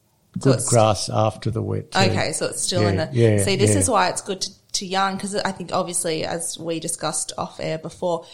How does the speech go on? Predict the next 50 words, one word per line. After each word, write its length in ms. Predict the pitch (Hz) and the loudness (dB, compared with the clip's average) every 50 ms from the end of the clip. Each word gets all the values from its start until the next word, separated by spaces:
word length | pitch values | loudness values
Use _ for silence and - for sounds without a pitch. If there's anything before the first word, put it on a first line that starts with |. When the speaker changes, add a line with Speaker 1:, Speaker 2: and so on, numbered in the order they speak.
| - - - | -20 -10 -8
Speaker 1:
it's 220 | 170 180 - - | -6 -6 -4 -4
different 420 | - - 208 220 - - 202 180 - | -2 -2 -2 -2 -2 -2 -4 -2 -2
in 140 | 165 180 175 | -4 -4 -4
different 340 | 170 170 - 170 156 - | -4 -4 -4 -4 -4 -6
parts 360 | - - 185 165 - - - - | -4 -2 0 0 0 0 -2 -4
of 40 | |
the 80 | 160 170 | -6 -6
country, 480 | 170 - - 156 - - - 180 160 160 | -6 -6 -4 -4 -4 -4 -6 -6 -4 -4
whether 200 | 160 160 165 160 | -4 -2 -2 -2
we're 140 | 156 151 | -2 -2
talking 320 | 151 - 170 - 147 160 180 | -2 -4 -6 -8 -8 -8 -8
Kimberley, 400 | - - 180 160 156 151 147 160 | -6 -6 -6 -6 -6 -6 -8 -8
Pilbara, 400 | 160 - 165 151 147 147 147 151 | -8 -8 -8 -8 -6 -8 -8 -6
Gascoyne 800 | - 147 165 170 - - - 165 165 160 156 151 151 151 156 - - | -4 -4 -4 -4 -6 -6 -6 -4 -4 -4 -4 -4 -6 -8 -10 -8 -4
Speaker 2:
Yeah. 300 | 127 110 104 101 98 95 | -2 0 0 0 -2 -2
Speaker 1:
territory, 500 | 101 196 190 170 165 - - - 185 160 | -2 -2 0 0 0 0 -2 -4 -4 -4
wherever. 500 | 156 160 160 170 180 185 160 147 147 147 | -2 0 2 4 4 4 2 2 0 0
So 140 | 156 - 185 | 0 0 0
I 140 | 160 156 165 | 0 0 0
know 420 | 175 175 170 170 165 165 156 156 156 - - _ _ _ _ _ _ | 0 0 0 0 0 -2 -4 -6 -8 -12 -20 _ _ _ _ _ _
in 180 | - 190 175 170 | -12 -10 -8 -6
some 360 | - - - - 185 180 170 | -4 -2 -2 -2 0 0 0
other 200 | 160 165 170 156 | 0 0 0 0
areas 380 | - 160 165 165 165 156 156 156 | 0 0 0 0 0 0 -2 -2
it's 220 | 143 - - - - _ _ _ | -4 -6 -6 -6 -8 _ _ _
pretty 360 | - - - 196 165 156 160 | -14 -10 -8 -6 -4 -4 -4
more 220 | 170 165 147 147 - | -4 -6 -6 -6 -6
cut 240 | - - - - | -6 -4 -4 -4
and 140 | - 110 156 156 | -4 -6 -6 -4
dry 320 | 151 160 160 160 156 151 | -2 0 0 2 0 -2
that 160 | - - - | -4 -6 -4
once 260 | 143 160 160 - - | -4 -4 -4 -4 -6
that 200 | - 151 - - | -6 -6 -6 -6
wet 160 | - 151 - - | -6 -6 -4 -4
season 340 | - 160 143 147 151 147 | -4 -6 -6 -6 -8 -6
goes, 460 | 147 156 151 151 147 143 143 151 - - | -4 -2 -2 -2 -2 -4 -6 -8 -8 -10
it's, 280 | - - - - - - - - - _ - | -10 -8 -8 -8 -8 -10 -14 -20 -20 _ -4
okay, 280 | - 180 185 - 151 170 | -4 -2 -2 -2 -2 -2
so 120 | - 175 | -2 0
that's 300 | 170 165 185 208 - - | 4 4 4 4 4 2
answered 300 | 175 180 170 - - 170 | 0 0 0 -2 -4 -6
the 60 | 170 | -6
question 400 | 165 - - 170 160 - - 156 | -6 -6 -6 -4 -4 -4 -4 -2
I 180 | 156 156 165 165 | -2 0 0 0
was 140 | 160 160 160 | 0 0 -2
wondering. 420 | 175 165 185 202 180 151 147 143 | -2 -2 -2 -2 -2 -4 -4 -4
I 100 | 143 151 | -4 -4
was 140 | 156 151 - | -4 -4 -4
thinking 420 | - 190 202 214 196 - 135 135 | -4 -4 -6 -6 -6 -8 -8 -8
that 200 | 131 95 - - | -8 -8 -10 -12